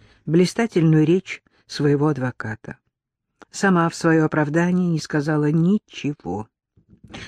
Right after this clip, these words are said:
Вместо последнего слова повернулась к вдове Коврова. «Если бы меня приговорили сейчас к смерти,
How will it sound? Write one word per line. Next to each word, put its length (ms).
Вместо 360
последнего 580
слова 420
повернулась 840
к 140
вдове 440
Коврова. 680
«Если 440
бы 140
меня 540
приговорили 680
сейчас 600
к 100
смерти, 680